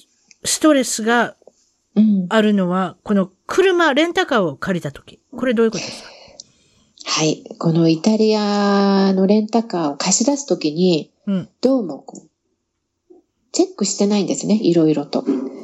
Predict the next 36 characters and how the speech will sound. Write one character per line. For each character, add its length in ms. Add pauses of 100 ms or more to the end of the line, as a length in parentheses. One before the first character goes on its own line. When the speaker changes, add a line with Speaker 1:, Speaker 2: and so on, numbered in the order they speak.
(200)
Speaker 2:
日 120
本 240
だ 100
と、 260
こ 180
う、 40
万 360
全 360
な 180
状 300
態 320
で 140
貸 220
し 60
出 120
す 120
っ 40
て 320
い 80
う 60
の 100
が 220
当 60
た 120
り 100
前 220
だ 100
と 120
思 160
っ 40
て 140
た 100
ん 80
で 80
す 140
が。 300